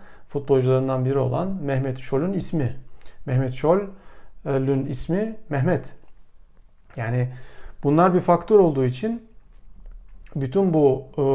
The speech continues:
algı toplamı o ismin toplumdaki algısını aslında belirlemiş oluyor.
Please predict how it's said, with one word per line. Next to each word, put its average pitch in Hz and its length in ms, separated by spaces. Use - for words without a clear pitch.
algı 139 560
toplamı 135 600
o 175 160
ismin 175 400
toplumdaki 165 640
algısını 151 480
aslında 185 680
belirlemiş 160 540
oluyor. - 260